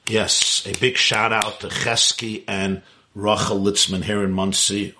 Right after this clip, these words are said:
who did something incredible. Razel should be a good to better for her family. Ask for Mashiach to come already so we could be swiftly rejoined. Very well, Reb Moshe. Thank you for, thank you for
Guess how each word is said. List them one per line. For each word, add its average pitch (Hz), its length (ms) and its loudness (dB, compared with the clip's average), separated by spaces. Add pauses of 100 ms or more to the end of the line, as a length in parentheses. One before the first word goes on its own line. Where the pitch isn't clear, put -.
who 98 240 -8
did 95 300 -4
something 95 360 -6
incredible. 85 680 -6 (480)
Razel 117 380 2
should 87 240 -2
be 110 120 2
a 101 60 4
good 95 220 -2
to 107 60 -2
better 113 320 0
for 92 160 -6
her 87 60 -4
family. 113 680 -2 (480)
Ask 113 240 0
for 110 100 -4
Mashiach 101 460 0
to 107 100 -8
come 127 240 0
already 113 360 2
so 98 200 2
we 98 140 0
could 92 180 -8
be 104 120 -2
swiftly 104 680 0
rejoined. 82 720 -8 (640)
Very 107 220 0
well, 117 260 4
Reb 120 140 2
Moshe. 113 560 0
Thank 107 380 -4
you 107 120 -2
for, 101 520 -2 (800)
thank 104 320 -6
you 104 100 0
for 101 420 -4